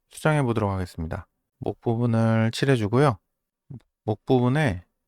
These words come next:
목걸이를 추가하도록 하겠습니다. 다른 설정은 이제는 그대로 두시면 되고요. 기존 프롬프트에 이번에는, 아, 여기서 잘못했네요. 저희는 이 핑크 머리에 목걸이를 설정해야 되는데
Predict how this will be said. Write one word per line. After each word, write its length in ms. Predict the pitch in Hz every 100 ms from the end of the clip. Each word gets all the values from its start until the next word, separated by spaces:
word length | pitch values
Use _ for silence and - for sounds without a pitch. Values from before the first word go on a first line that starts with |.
| _ _
목걸이를 560 | 107 107 147 143 135 131
추가하도록 520 | - 123 107 98 92
하겠습니다. 760 | 90 87 - 90 92 135 156 156
다른 280 | - 156 165
설정은 600 | 165 156 151 143 143 139 -
이제는 300 | 120 135 131
그대로 280 | 123 127 120
두시면 360 | - 104 113 101
되고요. 400 | 87 131 147 - _ _ _ _ -
기존 340 | 110 127 127
프롬프트에 720 | 143 147 143 127 - 151 202 - _ _ _
이번에는, 580 | 110 107 110 110 147 202 - _ _ _ -
아, 220 | 98 98
여기서 280 | - 117 123
잘못했네요. 600 | 113 95 101 98 82 76 - _ - - _ _ _ _
저희는 400 | 123 127 127 117
이 200 | 107 120
핑크 380 | - 190 -
머리에 800 | 202 175 156 143 135 131 131 131
목걸이를 540 | 107 98 - 117 113 113
설정해야 420 | 120 123 117 104
되는데 540 | 98 98 127 135 87